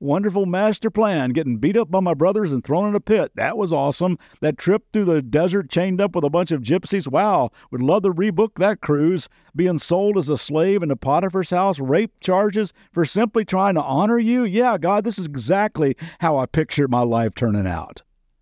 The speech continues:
But you know what? After a while, the warden takes notice of his character, and he makes Joseph head over the whole jail. You see, in spite of the circumstances, Joseph, once again,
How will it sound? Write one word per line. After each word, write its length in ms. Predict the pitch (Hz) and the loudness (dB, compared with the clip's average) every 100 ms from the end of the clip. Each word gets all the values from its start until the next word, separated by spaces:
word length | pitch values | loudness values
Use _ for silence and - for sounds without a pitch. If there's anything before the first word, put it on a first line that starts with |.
| _ _ _ _ _ | _ _ _ _ _
But 160 | 131 127 | -6 -2
you 60 | |
know 160 | 135 175 | 0 2
what? 300 | 170 202 - _ _ _ _ _ _ _ _ _ _ - | 2 0 -4 _ _ _ _ _ _ _ _ _ _ -8
After 300 | 135 - 135 | -6 -2 -2
a 60 | |
while, 340 | 123 139 156 139 | 2 2 2 0
the 80 | 120 | 0
warden 400 | 120 147 139 127 | 0 0 0 -2
takes 240 | 131 - | -2 0
notice 320 | 123 131 127 | 0 0 0
of 80 | 127 | -2
his 140 | 117 | -4
character, 500 | - 117 101 - 92 _ _ _ _ _ _ _ _ - | -2 -2 -2 -8 -16 _ _ _ _ _ _ _ _ -2
and 100 | 143 | 2
he 80 | 143 | 2
makes 240 | 143 110 | 2 0
Joseph 420 | 107 139 143 147 | 0 2 2 -2
head 200 | 131 156 | 0 0
over 160 | 147 139 | 2 2
the 80 | 131 | 0
whole 160 | 160 | 0
jail. 440 | 135 202 - - _ _ _ _ _ _ _ - | 0 -2 -2 -10 _ _ _ _ _ _ _ -6
You 80 | |
see, 180 | 127 208 | -2 0
in 80 | 160 | 0
spite 380 | - - 175 196 | -2 -4 -2 -2
of 80 | 165 | -2
the 80 | |
circumstances, 840 | 160 156 147 143 113 123 113 - 101 | -2 0 0 0 0 0 0 -2 -4
Joseph, 460 | 120 156 165 151 | 0 2 0 -2
once 200 | 135 135 | -2 -2
again, 380 | 135 120 117 104 | -4 -2 -2 -2